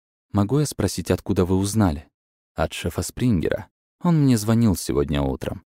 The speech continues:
Подумал, что я не смогу найти для вас время в своём графике, если он не введёт меня в курс дела». Он едва заметно закатил глаза,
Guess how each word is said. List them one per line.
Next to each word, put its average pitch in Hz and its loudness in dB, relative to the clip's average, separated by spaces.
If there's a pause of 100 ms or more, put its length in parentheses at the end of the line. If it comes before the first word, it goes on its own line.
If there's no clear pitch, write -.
(160)
Подумал, 113 4
что - -4
я 82 2
не 82 0
смогу 82 -2
найти 80 -2
для 78 0
вас 78 -2
время 80 0
в - -6
своём 80 0
графике, 90 -4 (240)
если 95 -2
он 85 4
не 82 2
введёт 82 0
меня 82 2
в - -6
курс 82 -4
дела». 107 0 (480)
Он 139 0
едва 87 0
заметно 78 -2
закатил 76 -4
глаза, 76 -2